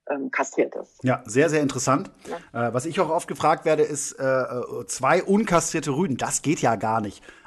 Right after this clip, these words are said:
Speaker 2: Absoluter Blödsinn, ne? Also ich habe ja
Speaker 1: Total,
Speaker 2: selber über viele
Speaker 1: totaler
Speaker 2: Jahre
Speaker 1: Blödsinn.
Speaker 2: hinweg, äh, zwei intakte Rüden gehabt, äh, ohne das geringste Problem, ja?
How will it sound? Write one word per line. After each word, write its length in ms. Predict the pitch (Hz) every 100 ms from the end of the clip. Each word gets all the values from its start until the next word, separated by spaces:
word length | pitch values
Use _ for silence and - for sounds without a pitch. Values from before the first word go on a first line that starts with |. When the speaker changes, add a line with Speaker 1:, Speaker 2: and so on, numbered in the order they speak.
| -
Speaker 2:
Absoluter 400 | 139 - 160 127
Blödsinn, 580 | 123 165 - 180 302 -
ne? 280 | 139 180 -
Also 200 | 131 135
ich 120 | 139
habe 120 | 143
ja 80 | 131
Speaker 1:
Total, 180 | 131 151
Speaker 2:
selber 240 | 170 165
über 180 | 151 147
viele 200 | - 185
Speaker 1:
totaler 160 | 185
Speaker 2:
Jahre 200 | 151 156 170
Speaker 1:
Blödsinn. 160 | 160
Speaker 2:
hinweg, 440 | 147 147 147 - -
äh, 180 | 143 135
zwei 240 | 139 139
intakte 360 | 139 143 - 135
Rüden 240 | 131 156
gehabt, 380 | 135 120 - -
äh, 20 |
ohne 500 | 127 127 151 165 165
das 180 | 139 -
geringste 760 | 127 107 185 254 - 170 139
Problem, 600 | - - 117 143 139 185 -
ja? 200 | 123